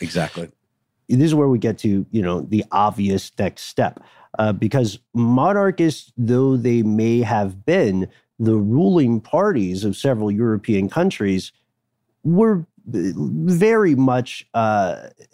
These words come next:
Speaker 2: in a weird way, they were very much on board with Karl Marx's idea of owning the means of production. They said, "Why are we shipping all these things here? Let's try to grow 'em." They did not meet with success. As you know, pineapples need a tropical th-,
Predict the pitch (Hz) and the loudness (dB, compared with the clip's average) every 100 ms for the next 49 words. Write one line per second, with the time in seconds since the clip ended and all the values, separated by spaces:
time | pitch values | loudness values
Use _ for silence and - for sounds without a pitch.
0 | - - - - - - _ - 151 139 | -18 -14 -14 -14 -20 -20 _ 0 2 2
1 | 131 226 202 123 131 143 123 104 98 131 | 2 2 2 2 2 2 2 0 0 0
2 | 151 127 120 - 104 92 104 110 92 90 | 2 2 0 -2 -2 -2 -2 0 -2 -4
3 | - 110 98 101 107 - 101 95 90 90 | -2 0 0 -2 -2 -4 -4 -2 -2 0
4 | 92 95 87 101 117 117 113 101 101 110 | 0 0 -2 0 2 2 2 0 0 2
5 | 113 98 87 95 113 - - - - _ | 2 0 -4 -2 -2 -4 -10 -12 -16 _
6 | _ - 135 143 131 131 185 147 - 180 | _ -2 0 2 2 2 2 0 0 0
7 | 190 147 113 98 98 - 90 85 80 82 | 0 2 0 0 -4 -4 -6 -6 -6 -2
8 | 143 - 185 156 117 90 117 165 139 80 | -2 -2 0 2 0 0 0 2 0 -2
9 | 78 - _ - - - _ _ - 107 | -6 -16 _ -20 -20 -20 _ _ -6 0
10 | 131 127 123 120 113 101 117 156 170 131 | 2 2 2 2 0 -2 0 0 0 0
11 | 117 101 107 - 95 - 160 156 - - | 0 -2 -4 -4 -6 -2 0 0 -2 -12
12 | - 117 110 110 120 120 - - 131 127 | -4 -2 0 0 0 0 -4 -4 -2 0
13 | 113 110 101 101 107 101 87 85 - - | -2 -4 -4 -2 -2 0 -2 -4 -6 -2
14 | 120 123 98 95 90 | -2 -2 -4 -4 -4